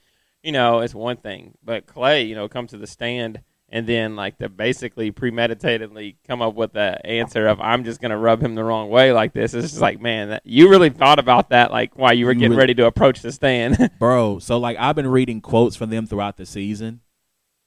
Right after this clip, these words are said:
Speaker 2: They were, now, I love their arrogance. Um,
Speaker 1: Mm-hmm.
Speaker 2: I don't mind Steph taking shots and shimmying in front of people, all the trash they talk. I don't mind that. But,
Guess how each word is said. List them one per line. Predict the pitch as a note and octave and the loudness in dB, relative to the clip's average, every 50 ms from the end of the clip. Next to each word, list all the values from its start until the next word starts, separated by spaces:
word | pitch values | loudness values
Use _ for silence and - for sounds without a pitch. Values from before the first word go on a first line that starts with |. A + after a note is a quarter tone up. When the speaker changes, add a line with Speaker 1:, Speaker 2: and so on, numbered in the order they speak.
| _ _ _ - | _ _ _ -20
Speaker 2:
They | - - D3+ D3 | -20 -16 -12 -10
were, | D3 C#3 C3 B2+ B2 A#2 - | -6 -4 -4 -2 -4 -4 -6
now, | A#2 B2 A#2+ - - | -6 -8 -8 -6 -4
I | A#2+ B2+ | -2 -2
love | B2+ A#2+ A#2 A2+ A#2 A#2+ A#2 A#2 A#2+ A#2 A2+ G#2+ F2+ - | -2 -4 -8 -8 -6 -4 -2 -2 -2 -2 -4 -6 -8 -10
their | G#2+ G2+ G2 | -10 -10 -10
arrogance. | - G2 G2 G2 F#2+ F#2 F2 F2 D#2+ - - - - | -10 -12 -10 -10 -10 -12 -14 -18 -20 -20 -20 -20 -18
Um, | G2+ G#2 C3 C#3 | -12 -10 -8 -8
Speaker 1:
Mm-hmm. | C#3 C3+ | -6 -6
Speaker 2:
I | A2+ B2 | -4 -4
don't | C3 C3+ C3 A2+ - | -4 -4 -4 -6 -8
mind | A2 A2 A2+ A2 A2 A2+ A#2 A#2 A#2 A2+ A2+ A2 A2 | -12 -10 -10 -8 -8 -8 -8 -8 -8 -10 -12 -12 -14
Steph | B2 - - A#2 A2+ A2+ A2 - _ _ _ _ _ _ _ _ _ _ _ | -16 -12 -10 -8 -8 -6 -8 -10 _ _ _ _ _ _ _ _ _ _ _
taking | - - A#2+ A#2 - A2+ A2 | -10 -10 -10 -8 -10 -12 -16
shots | G#2 - - A2+ A2 A2 - - - - - - _ _ _ _ _ | -16 -10 -8 -6 -6 -6 -8 -10 -16 -20 -20 -20 _ _ _ _ _
and | _ G#2 G2+ G2 | _ -20 -18 -18
shimmying | - - - B2+ A#2+ A#2 A2+ A2+ | -16 -14 -12 -10 -10 -8 -8 -8
in | A2 | -10
front | G#2 - A#2 A2 | -10 -8 -8 -8
of | A2 G#2 | -8 -8
people, | - A2+ - - - | -8 -8 -8 -6 -4
all | G#2 G#2+ A2+ | -4 -4 -4
the | A2 | -4
trash | G2+ - G#2+ G#2 G2+ - | -8 -12 -14 -14 -14 -16
they | G2 | -16
talk. | - A2 G#2+ G2 - _ _ _ _ | -10 -10 -10 -10 -10 _ _ _ _
I | - | -8
don't | A2+ A2+ A2 | -6 -6 -6
mind | G#2+ G#2 G2 F2+ | -6 -10 -12 -14
that. | E2+ - _ _ _ _ _ _ _ _ _ | -18 -20 _ _ _ _ _ _ _ _ _
But, | - G3 D3+ - | -2 0 0 -2